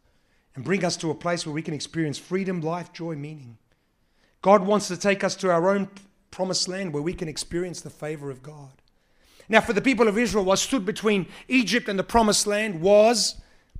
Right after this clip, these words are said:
the Red Sea. And once they crossed the Red Sea, there was no way they were ever gonna go back to Egypt. Interestingly, the crossing of the Red Sea is a type of baptism.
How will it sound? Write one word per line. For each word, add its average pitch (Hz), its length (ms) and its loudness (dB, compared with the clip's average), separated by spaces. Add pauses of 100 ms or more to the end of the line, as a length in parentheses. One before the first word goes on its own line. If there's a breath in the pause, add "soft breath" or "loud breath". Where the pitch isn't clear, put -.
(260)
the 165 80 2
Red 165 220 2
Sea. 147 400 -6 (880)
And 147 80 -8
once 196 200 0
they 190 120 2
crossed 190 300 0
the 196 80 -4
Red 180 180 2
Sea, 208 200 -2
there 185 120 0
was 151 140 -4
no 185 160 2
way 175 360 0 (260 soft breath)
they 160 100 -2
were 160 120 -2
ever 165 200 -6
gonna 151 160 -8
go 147 140 -10
back 135 240 -14
to - 180 -20
Egypt. 117 500 -20 (480)
Interestingly, 147 1000 -4 (380 soft breath)
the 139 80 -8
crossing 240 640 -2
of 170 200 -2
the 160 100 -2
Red 208 240 0
Sea 151 560 -4 (460 soft breath)
is 175 160 0
a 202 60 6
type 202 560 0 (120)
of 170 180 -4
baptism. 117 680 -6